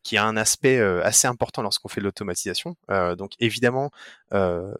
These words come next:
notre, notre competence center aujourd'hui, il est structuré d'une manière, euh, où, si vous voulez, je suis donc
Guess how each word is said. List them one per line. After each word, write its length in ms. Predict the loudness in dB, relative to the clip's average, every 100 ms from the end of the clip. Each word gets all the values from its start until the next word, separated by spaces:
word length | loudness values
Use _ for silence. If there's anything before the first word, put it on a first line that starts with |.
| -4
notre, 360 | 0 0 -2 -4
notre 560 | -4 -4 -2 -2 -2 -6
competence 360 | -10 -8 -6 -4
center 240 | -4 0
aujourd'hui, 540 | 0 0 -6 -6 -10 -10 _ _ -4
il 100 | -2
est 20 |
structuré 380 | -2 -4 0 0
d'une 140 | 0
manière, 480 | -2 -2 -4 -4 -6 -6
euh, 360 | -6 -6 -8 -14 _
où, 120 | -8
si 200 | -6 -6
vous 60 | -6
voulez, 220 | -4 -4 _ _ _ _ _
je 120 | -2
suis 220 | 0 0 -2
donc 280 | -6 -6